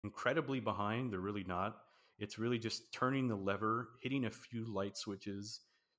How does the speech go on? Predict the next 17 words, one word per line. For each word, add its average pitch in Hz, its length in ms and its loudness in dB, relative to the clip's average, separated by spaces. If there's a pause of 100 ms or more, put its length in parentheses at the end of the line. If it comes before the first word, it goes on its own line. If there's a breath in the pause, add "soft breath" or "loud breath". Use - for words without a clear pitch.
tapping 127 340 8
into 117 280 2
a 95 60 -2
few 113 340 -4
digital 98 460 -6
mediums 98 640 -2
that, 95 120 2 (160)
that, 92 220 0 (280)
you 110 100 -4
know, 92 180 0
a 104 40 -4
lot 110 260 0
of 127 80 -6
fans 120 400 -2
could 113 220 -8
be 101 100 -8
sitting. 107 320 -4